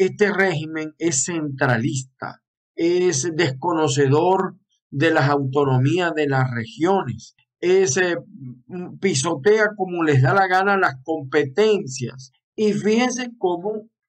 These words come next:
en el caso del Zulia hay una, está en el aire. ¿Qué va a pasar con el puerto? ¿Qué va a pasar con el aeropuerto? ¿Qué va a pasar con los peajes? ¿Se los quitan? ¿Se los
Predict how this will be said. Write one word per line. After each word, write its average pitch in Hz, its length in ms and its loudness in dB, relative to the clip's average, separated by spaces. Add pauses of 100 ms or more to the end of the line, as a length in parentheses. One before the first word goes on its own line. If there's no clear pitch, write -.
(140)
en 151 180 -2
el 110 200 -2
caso 123 400 -2
del 214 140 0
Zulia 220 440 -2 (420)
hay 147 300 2
una, 156 400 0 (480)
está 151 260 -2
en 165 60 -2
el 165 100 2
aire. 113 460 -2 (160)
¿Qué 135 100 -2
va 127 120 2
a 123 40 -4
pasar 117 360 -6
con 120 160 -6
el 123 140 -8
puerto? 156 500 -10 (340)
¿Qué 135 100 -2
va 123 100 4
a 120 60 -2
pasar 113 400 -6
con 117 240 -8
el 113 80 -4
aeropuerto? 131 760 -6 (400)
¿Qué 156 160 -2
va 160 160 0
a 131 40 -6
pasar 123 460 -2
con 117 180 -6
los 110 120 -8 (120)
peajes? 135 680 -6 (260)
¿Se - 220 -2
los 123 260 -2
quitan? 170 480 -10
¿Se 135 160 -6
los 117 140 -4